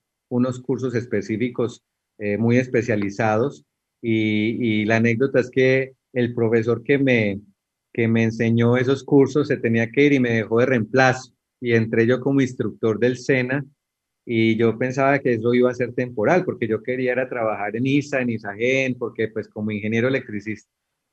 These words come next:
Pero tuve, siempre soy agradecido con Dios,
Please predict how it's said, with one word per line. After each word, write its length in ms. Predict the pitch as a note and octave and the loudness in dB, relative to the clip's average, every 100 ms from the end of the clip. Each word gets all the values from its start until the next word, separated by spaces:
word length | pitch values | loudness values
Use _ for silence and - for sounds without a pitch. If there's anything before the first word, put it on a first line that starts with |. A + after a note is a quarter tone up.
| _ - | _ -6
Pero 260 | A#2 A#2 A#2 | 0 0 0
tuve, 460 | A#2+ C3+ D3+ D#3+ | 0 4 4 2
siempre 400 | - D3+ D3 D#3 | 0 -2 -2 -2
soy 140 | D3+ D3+ | 0 0
agradecido 640 | C#3 B2+ A#2+ A#2 B2 C3+ | 2 2 2 0 -2 -2
con 200 | C#3 A#2+ | -2 -2
Dios, 460 | A#2 A#2 A2 - | 2 2 2 -4